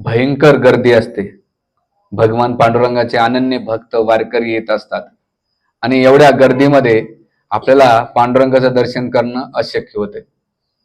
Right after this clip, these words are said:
आणि आ-, अशक्य असल्यामुळं बरेच लोक कळस दर्शन घेतात. कळस दर्शन नाही घेतलं तर एक दर्शन घेऊन येतात, त्याला माझा ताकपिठा विठोबा.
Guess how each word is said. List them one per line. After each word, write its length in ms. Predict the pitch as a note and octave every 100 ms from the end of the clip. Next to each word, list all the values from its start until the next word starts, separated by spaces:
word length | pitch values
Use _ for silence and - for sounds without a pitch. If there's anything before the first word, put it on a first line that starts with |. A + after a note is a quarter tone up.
| _ _ _ _ _ _ -
आणि 200 | C3 D#3
आ-, 340 | C3+ B2+ C#3+ - _ _ _
अशक्य 460 | - D3 - D#3+ D#3
असल्यामुळं 580 | E3 E3+ E3 D#3+ C#3 C3+
बरेच 260 | C3 D#3
लोक 160 | D3 C#3+ D3+
कळस 200 | D3 D#3+
दर्शन 380 | D3 C#3+ D3 C#3
घेतात. 280 | A2 A#2+ C#3 _ _ _ _ _
कळस 280 | D3 F3+ G#3
दर्शन 320 | E3+ F3+ F3+
नाही 200 | E3+ E3+
घेतलं 400 | D#3 C3+ B2+ A2+ - _ _ _ _ _
तर 80 | C3+
एक 200 | D#3+ D#3
दर्शन 300 | D3+ D3+ D#3
घेऊन 180 | B2+ B2
येतात, 180 | C3 C3
त्याला 220 | C3+ B2+
माझा 180 | B2 B2+
ताकपिठा 640 | B2+ B2+ B2+ - A#2 A#2
विठोबा. 500 | B2 A2+ A#2+ G#2+ G2+